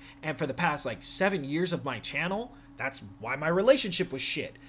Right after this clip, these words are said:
because I couldn't attend to that because I was too busy trying to make YouTube videos that ended up turning out to be not very good in the first place. 'Cause here I am with almost nothing to show for it.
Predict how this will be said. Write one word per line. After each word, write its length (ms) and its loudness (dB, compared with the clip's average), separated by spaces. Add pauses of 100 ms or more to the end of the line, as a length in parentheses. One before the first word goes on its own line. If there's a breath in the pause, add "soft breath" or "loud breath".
(100)
because 220 -2
I 80 0
couldn't 520 0
attend 380 4
to 60 -4
that 360 4
because 220 2
I 40 4
was 120 2
too 120 2
busy 200 0
trying 220 0
to 80 0
make 140 -2
YouTube 400 2
videos 380 2 (420 soft breath)
that 200 12
ended 220 4
up 140 12
turning 280 2
out 160 8
to 60 -2
be 120 0
not 260 2
very 180 6
good 160 4
in 60 -4
the 60 0
first 240 0
place. 340 -4 (1400)
'Cause 360 6
here 300 4
I 60 8
am 400 4 (260)
with 220 6 (320)
almost 380 8
nothing 280 2
to 60 -2
show 240 8
for 260 0
it. 160 -2